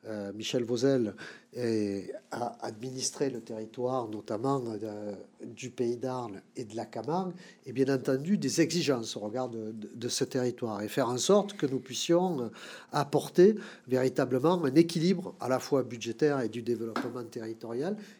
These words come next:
qui nous donnerait à connaître demain un équilibre budgétaire. Et, euh, il a fallu vingt ans, mais nous sommes arrivés aujourd'hui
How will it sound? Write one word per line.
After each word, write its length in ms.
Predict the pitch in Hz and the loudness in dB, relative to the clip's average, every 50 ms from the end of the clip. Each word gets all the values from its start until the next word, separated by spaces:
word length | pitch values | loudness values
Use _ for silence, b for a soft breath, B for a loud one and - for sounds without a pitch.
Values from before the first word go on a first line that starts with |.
| B _ _ | B _ _
qui 340 | - - 202 208 202 - - - - - 139 | -8 0 2 2 2 2 -4 -10 -14 -8 -6
nous 100 | 139 135 | 0 2
donnerait 420 | 143 135 131 135 131 117 147 175 | 4 4 4 2 2 2 2 2
à 80 | 180 165 | 2 0
connaître 540 | - - 135 123 139 165 185 190 - - B B B B B B B - | -2 -4 0 2 2 2 2 0 -4 -14 B B B B B B B -8
demain 380 | 113 151 151 139 156 175 214 214 208 - - - | 0 0 4 6 8 6 6 6 2 -6 -12 -12
un 120 | - 120 117 | -10 -4 -4
équilibre 500 | 131 - - - 120 139 139 135 117 117 | -4 -4 -4 -4 -2 0 0 0 0 -4
budgétaire. 640 | 107 110 107 - - 120 - - 131 151 190 190 B B B B B B _ | -4 -6 -10 -6 -6 -6 -2 -2 0 0 0 -2 B B B B B B _
Et, 300 | 123 135 147 151 143 107 | -2 2 2 2 2 2
euh, 180 | 113 120 117 110 110 | -2 -2 -4 -4 -6
il 100 | 113 110 | -6 -6
a 80 | 113 | -8
fallu 300 | 107 - - 120 113 123 | -10 -8 -8 -8 -6 -6
vingt 240 | 117 117 107 107 - | -8 -8 -10 -4 0
ans, 180 | 190 220 226 226 B B B B B - | 0 2 2 0 B B B B B -12
mais 80 | 123 131 | -10 -8
nous 140 | 131 139 123 | -8 -8 -6
sommes 240 | - - 143 127 | -4 -4 -4 -4
arrivés 240 | 127 120 123 120 123 | -4 -6 -4 0 0
aujourd'hui 680 | 135 127 117 135 131 117 117 127 165 214 247 247 226 | 0 0 0 -2 -4 -6 -4 -2 -2 -2 -2 -2 -6